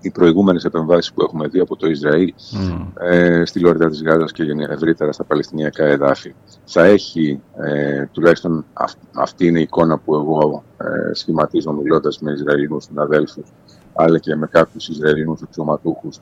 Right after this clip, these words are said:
Speaker 1: τους οποίους την τελευταία, τις τελευταίες δέκα μέρες καθημερινά προσπαθούμε να βγάζουμε στο, στο δελτίο των ειδήσεων, στο Κόντρα. Ε, θα έχει διάρκεια αυτό το πράγμα. Ε,
Speaker 2: Ναι.
Speaker 1: και θα έχει διάρκεια γιατί,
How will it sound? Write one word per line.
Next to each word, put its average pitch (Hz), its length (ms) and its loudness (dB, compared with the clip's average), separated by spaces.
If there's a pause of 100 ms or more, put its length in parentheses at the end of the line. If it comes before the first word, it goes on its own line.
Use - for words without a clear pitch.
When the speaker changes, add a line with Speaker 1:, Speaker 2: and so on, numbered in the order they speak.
Speaker 1:
τους - 120 -20
οποίους 80 360 -4 (260)
την 85 120 -8 (120)
τελευταία, 76 760 2
τις - 100 -14
τελευταίες 73 400 -2
δέκα 76 260 -2
μέρες 76 380 -2 (480)
καθημερινά 78 600 0
προσπαθούμε 78 440 -8
να 73 80 -2
βγάζουμε 71 380 -4
στο, 71 480 -10
στο - 280 -12
δελτίο 69 640 -4
των 76 180 -6
ειδήσεων, 92 560 -4
στο - 160 -14
Κόντρα. 110 460 -2 (560)
Ε, 92 320 6 (800)
θα - 140 0
έχει 98 180 6
διάρκεια 95 420 6
αυτό - 140 -8
το 67 80 -10
πράγμα. 69 440 -4 (300)
Ε, 76 240 -2
Speaker 2:
Ναι. 73 220 2 (120)
Speaker 1:
και 82 120 -4
θα - 160 0
έχει 87 240 4
διάρκεια 95 640 2
γιατί, 85 760 0